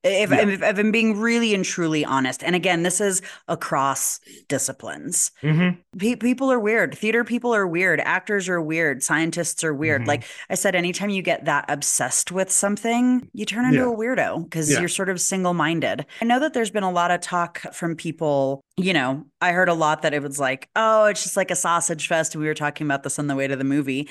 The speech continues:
Speaker 2: Mm-hmm.
Speaker 1: I understand that, but it's also like that whole thing was a sausage fest. Like
Speaker 2: Right.
Speaker 1: there were not a lot of
Speaker 2: <laughs>
Speaker 1: women in there. Having said that, I think for the size of the roles that they had, I think Florence Pugh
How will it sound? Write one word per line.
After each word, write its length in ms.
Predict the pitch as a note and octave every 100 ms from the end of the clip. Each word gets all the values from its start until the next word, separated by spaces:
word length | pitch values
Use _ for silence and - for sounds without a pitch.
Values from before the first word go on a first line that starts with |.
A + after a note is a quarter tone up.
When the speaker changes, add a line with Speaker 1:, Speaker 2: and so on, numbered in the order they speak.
| -
Speaker 2:
Mm-hmm. 300 | B2 B2+ B2
Speaker 1:
I 120 | D4
understand 680 | D#4 B3 G3 - E3 D#3+ F3+
that, 220 | D3+ C#3+
but 80 | E3+
it's 140 | F3 F3
also 300 | F3 F3 F3
like 300 | E3 D3+ D3
that 180 | F3 D#3
whole 200 | D#3+ D#3
thing 240 | D#3+ D3
was 220 | C#3+ C3
a 60 | C3
sausage 480 | - G#2 - A2 -
fest. 300 | F#2 G#2+ -
Like 100 | D3+
Speaker 2:
Right. 40 | E3
Speaker 1:
there 120 | D#3+
were 120 | D#3
not 180 | D3 C#3
a 40 |
lot 180 | C#3 C3+
of 80 | C3
Speaker 2:
<laughs> 40 |
Speaker 1:
women 200 | B2+ B2+
in 100 | B2+
there. 180 | A#2 G2 - - -
Having 360 | G3 A3 B3 B3+
said 320 | - C#4 A#3+
that, 220 | E3+ D3 -
I 140 | F3
think 520 | E3+ - F3+ E3 - - - - -
for 840 | - - F3 D#3+ D#3+ D#3 D#3+ E3 _ _ -
the 680 | D3+ E3 D#3 D3+ D3 C3+ -
size 600 | - - F#3 F#3 G#3 F#3
of 140 | G3 F3
the 100 | F3
roles 600 | D#3 C#3+ C#3+ D3+ E3+ -
that 220 | D#3 D#3
they 240 | C3+ C3+ B2+ -
had, 720 | C#3 C3 C3 D3 F#3+ A#3 C#4 C#4 -
I 40 |
think 220 | D#3 F3 -
Florence 500 | - D#3 D#3 D3+ -
Pugh 460 | - D#3+ D#3+ D3